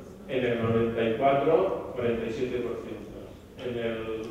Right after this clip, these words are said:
dos mil, cuarenta y tres por ciento. En el dos mil seis, treinta y seis por ciento. Cada vez menos. ¿Eh? Cada vez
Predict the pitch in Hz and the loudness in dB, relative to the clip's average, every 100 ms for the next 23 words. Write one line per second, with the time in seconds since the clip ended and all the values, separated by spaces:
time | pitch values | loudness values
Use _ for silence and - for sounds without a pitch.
0 | - 123 117 135 151 160 185 - 123 117 | -8 -4 -2 0 2 2 0 -2 0 0
1 | 113 - 110 - 127 123 - - - 113 | 0 -4 -4 0 0 0 -4 -8 -10 -10
2 | - - - - - - - 117 120 113 | -10 -10 -12 -12 -14 -16 -14 -8 -4 0
3 | 117 135 143 143 139 - - - - - | 0 2 0 2 4 4 2 -2 -6 -8
4 | 127 117 113 113 107 - 123 117 - - | 0 2 2 0 -2 4 6 6 4 -2
5 | - - - - - - 131 131 143 131 | -6 -6 -8 -10 -12 2 6 8 8 4
6 | 131 127 117 - - - - - - - | 4 2 0 -2 -6 -8 -10 -12 -12 -10
7 | - - - - - - - - - - | -8 -8 -12 -16 -14 -12 -12 -16 -18 -16
8 | 110 117 127 | -10 -4 -2